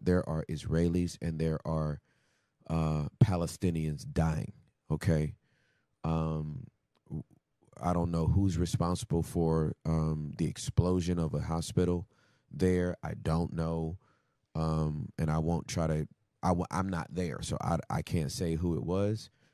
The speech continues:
But when a hospital blows up, eh, with people that have already been injured, that just sucks and it's sad, and, and we need to pray. Um, women are being raped so brutally. Um,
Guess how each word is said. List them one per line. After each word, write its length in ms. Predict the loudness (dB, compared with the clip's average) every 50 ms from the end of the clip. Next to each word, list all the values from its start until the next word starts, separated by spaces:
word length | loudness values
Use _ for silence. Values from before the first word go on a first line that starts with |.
| _ _ _ -4
But 240 | 2 2 4 4 2
when 160 | 0 0 0 0
a 40 |
hospital 500 | 0 0 2 0 0 0 -2 -2 -2 0
blows 380 | 0 0 0 0 0 0 0 0
up, 200 | 0 0 0 -2 -4 _ _ _ -10
eh, 60 | -10 -6 -4
with 140 | -2 0 2
people 240 | 2 2 2 2 0
that 120 | -2 -2
have 100 | -2 0
already 240 | 0 0 0 0 0
been 200 | 0 0 -2 -2
injured, 440 | -2 -4 -4 -6 -6 -8 -10 -10 -10 -6
that 240 | -2 -2 -2 -2 -2 -8 -14 _ -2
just 320 | -2 0 0 -2 -4 -4
sucks 260 | -4 -4 -4 -4 -4
and 120 | -2 -2 -2
it's 120 | -2 -4
sad, 300 | -4 -2 0 0 0 0
and, 180 | 0 -2 -4 -4 -4
and 160 | -2 0 0
we 140 | 2 0 0
need 160 | 0 -2 -4
to 100 | -4 -2
pray. 320 | 0 0 2 0 0 -2 -6 _ _ _ _ _ _ _ _ _ _ _ _ _ -4 0
Um, 580 | 2 2 2 2 2 0 -2 -4 -6 -8 -10 -12 _ _ _
women 340 | 2 4 4 4 4 4 2
are 80 | 2 2
being 320 | 2 2 2 2 2 0
raped 400 | 0 2 2 0 0 -4 -10 -16 -18 _ _ _ _ _ _ _ _ _ _ _ _ _ _ _ _ _ _ -20 -12 -8
so 300 | -6 -4 0 0 2 4
brutally. 480 | 4 4 4 4 4 2 2 2 0 -2 _ _ _ _ _ _ _ _ _ _ _ _ _ _ _ 0
Um, 600 | 4 6 6 6 6 6 4 4 2 0 -2 -6